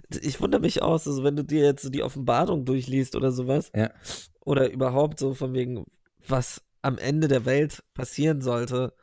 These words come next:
Speaker 1: Das wurde ja vor sehr, sehr, sehr, sehr langer Zeit von ein paar, ähm,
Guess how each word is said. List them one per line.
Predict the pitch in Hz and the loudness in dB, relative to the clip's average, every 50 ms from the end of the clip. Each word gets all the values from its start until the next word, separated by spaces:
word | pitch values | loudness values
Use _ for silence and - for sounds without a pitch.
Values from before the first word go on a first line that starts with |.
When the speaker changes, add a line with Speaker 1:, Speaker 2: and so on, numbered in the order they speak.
| _ _ _ _ _ _ _ _ _ _ _ _ | _ _ _ _ _ _ _ _ _ _ _ _
Speaker 1:
Das | - 135 123 - | -2 -2 0 2
wurde | 160 170 175 | 2 4 4
ja | 165 151 143 | 4 4 2
vor | - - 143 135 | 2 0 0 0
sehr, | 123 139 156 170 160 | 2 2 2 2 2
sehr, | 160 151 139 135 | 2 2 0 0
sehr, | 135 147 156 147 139 | 0 -2 -2 -2 -4
sehr | 139 143 143 | -4 -4 -4
langer | 139 139 135 131 135 135 | -4 -6 -6 -6 -6 -8
Zeit | - - 143 143 147 139 - | -8 -8 -6 -6 -6 -6 -6
von | - - 131 123 | -8 -10 -10 -8
ein | |
paar, | - - 131 135 135 135 135 151 - _ _ _ _ _ _ _ _ _ _ _ - - _ _ - | -8 -8 -8 -6 -6 -6 -6 -8 -10 _ _ _ _ _ _ _ _ _ _ _ -20 -20 _ _ 0
ähm, | 131 127 123 123 123 123 123 120 117 117 113 117 | 2 2 4 4 2 0 0 -2 -4 -6 -8 -8